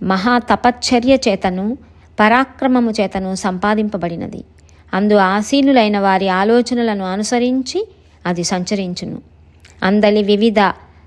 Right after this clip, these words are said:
సభాభవనములు, భోజనశాలలు, వినోద మందిరములు, గోపురములు మొదలగు భాగములు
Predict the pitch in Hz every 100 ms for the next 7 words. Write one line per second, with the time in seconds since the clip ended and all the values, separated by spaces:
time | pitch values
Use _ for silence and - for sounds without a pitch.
0 | _ - - 196 214 240 226 233 220 220
1 | 226 226 247 185 196 202 220 226 220 208
2 | 220 233 262 - - _ 202 214 247 240
3 | 214 202 220 233 220 220 247 220 208 220
4 | 240 226 233 240 233 196 202 196 185 196
5 | 208 226 233 277